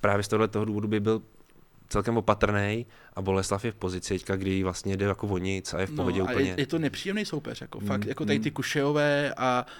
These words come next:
Speaker 2: a Ladrové jsou jako opravdu maťák, že jo, ten, ten hráč
Speaker 3: Hmm,
Speaker 2: Spartesu.
Speaker 3: hmm, hmm.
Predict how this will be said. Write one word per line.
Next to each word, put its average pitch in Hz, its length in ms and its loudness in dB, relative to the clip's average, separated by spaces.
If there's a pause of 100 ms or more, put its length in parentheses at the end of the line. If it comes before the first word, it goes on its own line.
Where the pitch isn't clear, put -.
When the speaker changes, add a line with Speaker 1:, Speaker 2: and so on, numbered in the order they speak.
(120)
Speaker 2:
a 135 100 -4
Ladrové 139 480 4
jsou 139 180 0
jako 131 200 -2
opravdu 135 440 0
maťák, 131 520 4
že 123 60 0
jo, 131 60 2
ten, 123 220 -4
ten 123 120 -2
hráč 120 200 -2
Speaker 3:
Hmm, 92 80 0
Speaker 2:
Spartesu. 95 380 -8
Speaker 3:
hmm, 90 240 -6 (160)
hmm. 104 260 0